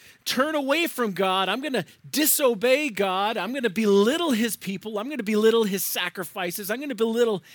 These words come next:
him. But when I get to heaven, I'll be able to convince God that I'm good enough to be in his presence for eternity," as if you want to be in his presence for all eternity.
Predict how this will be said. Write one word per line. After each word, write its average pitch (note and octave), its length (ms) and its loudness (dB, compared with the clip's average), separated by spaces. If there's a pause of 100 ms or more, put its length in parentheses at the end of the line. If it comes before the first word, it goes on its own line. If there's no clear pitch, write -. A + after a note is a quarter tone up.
(120)
him. C#4 540 0
But G3 100 -2
when G3+ 180 -2
I A3+ 60 0
get A3 160 -4
to F#3+ 80 -6
heaven, G3+ 420 -2
I'll D#3+ 120 -4
be E3+ 160 -4
able E3 160 -4
to D3+ 100 -12
convince D3+ 560 -4
God B2+ 560 -8 (400)
that E3+ 180 0
I'm G3 220 0
good A#3 240 -2
enough D3+ 640 -2 (380)
to G#3 100 -4
be G3 160 0
in E3+ 60 2
his E3+ 160 -4
presence E3 560 -4 (260)
for F3 220 -8
eternity," C#3+ 600 -4
as D#3+ 200 -4
if G#3+ 240 0 (500)
you F3 160 -8
want F#3 380 -6
to F#3+ 120 2
be C#3 220 -4
in B2 100 -10
his A2 140 -14
presence G#2+ 400 -16
for A#2 160 -18
all G2 160 -20
eternity. F2 640 -20